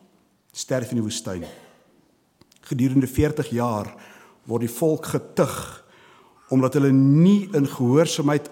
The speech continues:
agter die Here aanloop nie. Hulle gaan nie waar die Here hulle stuur en hulle roep nie. En nou is daar die veertig jaar verby.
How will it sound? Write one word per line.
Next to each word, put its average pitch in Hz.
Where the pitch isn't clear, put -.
agter 156
die 127
Here 127
aanloop 110
nie. 90
Hulle 131
gaan 175
nie 131
waar 117
die 113
Here 120
hulle 110
stuur 123
en 101
hulle 98
roep 117
nie. 92
En 101
nou 117
is 147
daar 180
die 165
veertig 196
jaar 175
verby. 170